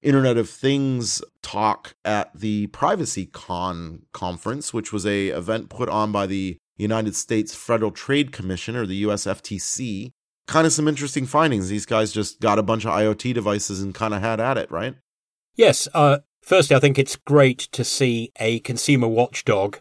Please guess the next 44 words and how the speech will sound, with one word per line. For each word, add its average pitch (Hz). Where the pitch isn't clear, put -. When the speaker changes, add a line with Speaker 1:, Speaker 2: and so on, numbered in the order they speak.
Speaker 2:
including 113
material 107
like 110
this 104
in 104
a 101
conference 107
about 104
privacy. 104
Great 127
way 107
of -
getting 113
people 110
together 110
to -
discuss, 107
you 117
know, 95
where 113
are 104
we 104
going 117
in 107
the 107
next 107
few 98
years 92
with 107
all 107
these 98
talking 107
wireless 110
Barbie 127
dolls. 98
Uh, 120
and 135
as 143
you 135
say, 160
a 135
great 151
way 135
of -